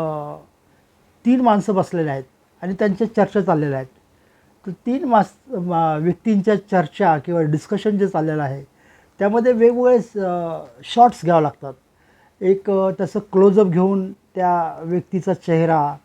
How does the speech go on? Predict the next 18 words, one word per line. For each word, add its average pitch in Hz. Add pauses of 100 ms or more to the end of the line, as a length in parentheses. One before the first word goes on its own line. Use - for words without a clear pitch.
(640)
अ, 156 (160)
तो 185
समजा 165 (1200)
ए, 208
ए 208
नावाचा 196
व्यक्ती 185
बोलतो, 147
नंतर 165
बी 165
नावाचा 185
व्यक्ती 165
बोलतो, 151
त्यामध्ये 180
सी -
काहीतरी 196
मध्येच 175
बोलतो. 139